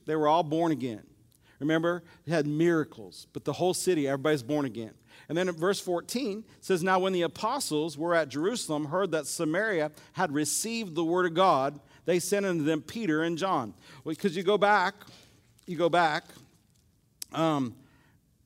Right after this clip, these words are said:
verse twelve, "But when they believed Philip's preaching and things concerning the kingdom of God in the name of Jesus Christ, they were baptized." How many know you don't get water baptized till after you believe?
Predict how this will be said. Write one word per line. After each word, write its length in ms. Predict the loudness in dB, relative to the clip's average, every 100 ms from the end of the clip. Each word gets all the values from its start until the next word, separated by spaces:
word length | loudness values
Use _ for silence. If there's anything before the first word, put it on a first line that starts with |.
| _ _ _ _
verse 240 | 0 0 0
twelve, 480 | 2 4 6 4 -4 0
"But 100 | 2
when 140 | 2
they 120 | 4 4
believed 320 | 4 2 2
Philip's 320 | 0 0 -4
preaching 420 | -2 -2 -2 -2
and 200 | -2 -2 -6 -12
things 260 | -4 -4 -4
concerning 480 | -4 -6 -2 -2 -2
the 80 | -2
kingdom 400 | -4 -2 0 0
of 140 | 0
God 260 | 2 4 4
in 80 |
the 60 | 0
name 260 | 0 0 -2
of 80 |
Jesus 300 | -2 -4 -4
Christ, 320 | -2 0 0 -2 -4
they 160 | 2 4
were 140 | 4
baptized." 1160 | 2 2 4 4 2 -2 -2 -4 -14 -18 -18 -20 _ _ -8
How 100 | -2
many 120 | 2
know 100 | 4
you 120 | 4
don't 220 | 4 2
get 180 | 0 0
water 260 | 4 4 4
baptized 640 | 4 2 2 0 2 0
till 120 | 2
after 240 | 2 2 -2
you 100 | -4
believe? 460 | -2 -2 -2 -6